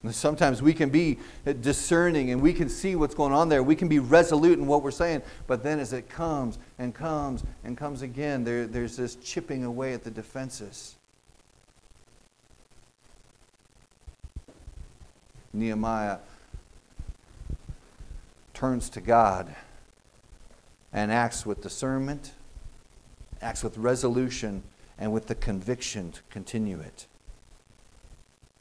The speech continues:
And so seeing that he's not going to fall to their "come and join us on the fields of, of Ono," then they have,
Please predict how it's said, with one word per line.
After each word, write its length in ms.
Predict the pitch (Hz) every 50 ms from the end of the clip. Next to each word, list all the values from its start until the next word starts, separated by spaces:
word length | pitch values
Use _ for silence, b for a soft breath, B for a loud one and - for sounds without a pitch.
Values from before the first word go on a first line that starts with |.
| _ _ _ _ - - -
And 100 | 123 131
so 140 | - 151 143
seeing 380 | - - 175 175 185 180 170 151
that 160 | 151 143 139
he's 180 | 160 165 151
not 300 | - 156 170 170 170 143
going 180 | 131 160 165 156
to 120 | 131 151 135
fall 340 | - - 165 165 165 156 147
to 160 | - - 147
their 340 | 131 135 143 139 139 131 B B B B B B -
"come 300 | - - - 180 170 160
and 140 | 156 147 135
join 240 | - 147 151 151 147
us 180 | 135 127 -
on 100 | 151 135
the 60 | 131
fields 400 | 123 - - 151 151 139 135 -
of, 240 | 127 123 120 107 - - -
of 260 | 127 123 120 110 - - - - - - -
Ono," 560 | 156 165 160 160 147 127 110 107 110 107 - - - - - - - - - - - _ _ _ _ _ _ _ _ _ - - - - _ _ _ _ _ _ _ _ _ - - -
then 180 | - 113 123 123
they 140 | 123 120 123
have, 380 | 117 127 127 123 120 107 -